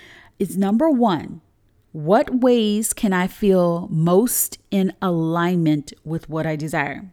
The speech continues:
And so that's gonna bring you back to that number one. You're gonna just talk about what you think it feels like, whether it's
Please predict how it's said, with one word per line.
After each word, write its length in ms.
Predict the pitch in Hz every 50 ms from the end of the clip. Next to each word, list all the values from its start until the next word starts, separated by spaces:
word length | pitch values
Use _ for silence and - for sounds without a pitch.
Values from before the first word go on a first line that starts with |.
| _ _ _ _ _ _ -
And 140 | 196 196 -
so 120 | 202 180
that's 220 | 165 170 180 -
gonna 140 | - 226 214
bring 240 | 190 190 202 196 190
you 80 | 190 185
back 260 | 170 185 170 - -
to 100 | - 202 185
that 180 | 175 160 -
number 320 | 170 170 170 165 165 170 160
one. 260 | 165 180 165 156 147 - - - - - _
You're 140 | - 160 165
gonna 280 | 165 165 160 156 147 131
just 320 | 147 - - 160 - -
talk 280 | - - - 156 - 202
about 360 | 185 180 175 170 160 - -
what 260 | 143 147 170 - -
you 80 | 175 165
think 280 | - 190 180 160 -
it 100 | 170 147
feels 380 | - - 202 202 190 175 147 -
like, 320 | 160 147 139 143 143 -
whether 280 | 139 147 147 151 151 160
it's 180 | 147 139 -